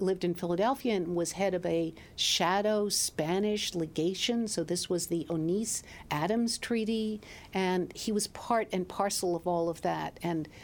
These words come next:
that, no one would know that if this draft correspondence hadn't come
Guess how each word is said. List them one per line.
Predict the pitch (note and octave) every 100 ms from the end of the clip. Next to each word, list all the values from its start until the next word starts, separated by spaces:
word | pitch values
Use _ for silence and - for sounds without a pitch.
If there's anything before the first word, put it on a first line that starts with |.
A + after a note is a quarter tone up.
| - -
that, | F3 G#3+ A3 B3+ - - - - - - -
no | G3+ A#3 C4
one | C4+ A#3
would | G#3+ F3+
know | G3 G3+ A3+
that | B3 G3 D#3+ D3+ - - - -
if | G3+ F#3+ -
this | - G3 F#3 - - - - -
draft | F#3+ F3+ F3+ -
correspondence | - F3+ E3+ - F3+ F3+ E3 C#3+ -
hadn't | E3+ - -
come | - E3+ D#3+